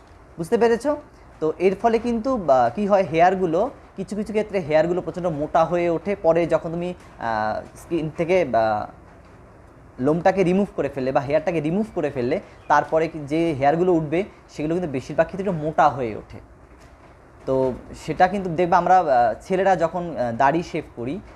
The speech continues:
তারপরে যে দাড়িগুলো ওঠে সেগুলো ভীষণ খোঁচা খোঁচা মোটা মোটা হয়ে ওঠে, তাই না? তো এক্ষেত্রেও কিন্তু সেটা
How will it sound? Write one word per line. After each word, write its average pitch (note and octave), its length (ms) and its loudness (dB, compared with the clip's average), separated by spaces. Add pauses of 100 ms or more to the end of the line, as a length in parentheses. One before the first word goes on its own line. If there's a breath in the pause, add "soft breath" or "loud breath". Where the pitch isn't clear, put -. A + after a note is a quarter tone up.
(140 loud breath)
তারপরে E3 580 2
যে E3+ 260 -2
দাড়িগুলো D#3 360 2
ওঠে E3+ 120 -4
সেগুলো E3 220 -6
ভীষণ F3+ 220 -4
খোঁচা F3 280 -2
খোঁচা E3 280 0
মোটা D3 260 0
মোটা C#3 220 -2
হয়ে A2+ 240 -4
ওঠে, G#2+ 240 -14 (360)
তাই E3 140 2
না? B3+ 160 -2 (260)
তো D3+ 60 -8
এক্ষেত্রেও F#3+ 440 -4
কিন্তু A3 180 -4
সেটা A#3+ 380 2